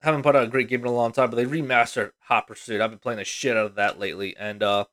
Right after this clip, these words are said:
I'm, I'm also trying to play, I wanna pl-, try to play Heat, so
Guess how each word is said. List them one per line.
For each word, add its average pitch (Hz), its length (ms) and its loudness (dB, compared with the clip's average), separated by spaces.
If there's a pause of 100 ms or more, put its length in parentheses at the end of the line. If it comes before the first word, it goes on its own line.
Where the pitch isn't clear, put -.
(1200)
I'm, 131 260 -6 (500)
I'm 143 200 2
also 196 240 4
trying 160 240 6
to - 40 -14
play, 123 220 0
I 131 60 0
wanna 165 160 4
pl-, - 260 2
try 160 120 -2
to - 60 2
play 104 180 -2
Heat, - 340 -4
so 101 340 0